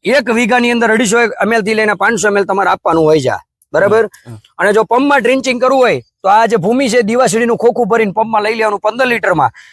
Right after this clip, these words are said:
Speaker 1: આ છે પચાસ એમ એલ લેવાનું પંપમાં, અને આ છે રૂટ પરિવર્તન. મેઇન વસ્તુ ઘણા લોકો એમ કહે કે, "ભાઈ નવી રીંગણી રોપી છે, શું કરવું?" તો તમારે પહેલો અવશ્ય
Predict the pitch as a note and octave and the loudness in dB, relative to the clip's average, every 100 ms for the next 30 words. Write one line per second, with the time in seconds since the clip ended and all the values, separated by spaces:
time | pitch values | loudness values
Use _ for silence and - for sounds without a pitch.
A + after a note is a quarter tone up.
0 | - - G#3 B3 A3+ A3+ G#3+ - G#3 B3+ | -14 -4 0 0 2 0 0 -4 -2 0
1 | B3+ B3 A#3+ A#3 A#3 A3+ A3 A3+ G3+ A#2 | 2 2 2 2 2 0 -4 -2 -4 -4
2 | _ _ _ - F3+ F#3 A#3+ - A3+ A3 | _ _ _ -8 -2 0 0 2 2 2
3 | G3 B3+ D#4+ C4 B3+ A#3 G#3 F#3+ D#3 F3+ | 0 -2 0 -2 0 0 0 0 0 0
4 | C#4+ C#4 C4+ - C3+ - _ _ - A#3+ | 0 2 0 -2 -8 -10 _ _ -4 0
5 | C4+ C4 C4+ C4+ C4 C4 A#3+ A#3 A#3 A3+ | 2 2 2 2 0 0 0 0 2 2
6 | C4 B3+ C4 B3+ B3 C4 B3+ A3+ - C4+ | 0 0 0 0 2 0 0 -2 -2 -4
7 | A#3 C4 A3 A#2+ - - - - A3+ A#3 | 0 0 0 -4 -12 -20 -16 -4 0 2
8 | A3+ A3+ C4 C4 C4 - | 2 2 4 6 4 2